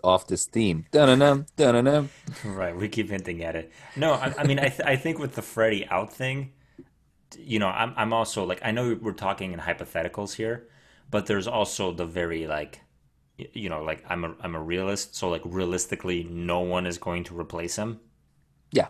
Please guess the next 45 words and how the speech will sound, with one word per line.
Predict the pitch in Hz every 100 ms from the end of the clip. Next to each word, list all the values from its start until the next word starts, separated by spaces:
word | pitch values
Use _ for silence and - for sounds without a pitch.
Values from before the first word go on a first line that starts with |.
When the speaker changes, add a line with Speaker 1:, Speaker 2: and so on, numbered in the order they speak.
| -
Speaker 2:
'Cause | - 87
there's | 87 87
no | 98
one, | 92 92 87 -
like, | 95 82 85
there | 85 85
to | 78
hire | - 87 98 107 113
a | 135
coach | - 135 156 - - - _ _ _ _ _
or | - 82
pay | 80 90 85
a |
coach | 85 90 87
a | 87
salary. | - 95 101 123 139 139 _ _ _ _ _ _ - -
You | - - 180 196 208
know, | 175 117
like, | 113 -
like, | 127 -
I'm, | 117 143 139
I | 120
am | 147 156 135
pretty | - 120
sure | 110 113 107
Elliot | 98 101 98
Fall | - 98 92 92
is | 87
going | 92 90 90
in |
his | 85 85
office | 82 82 85 85
right | 82
now, | 87 82 80
like, | 80 80 - _ _
"What | 110 160 - -
can | - 123 135
I | 123 123
do | 113 127
and | 120 101
what | 95 90
can't | - 85 85
I | 78 76
do | 80 78
still?" | - - 76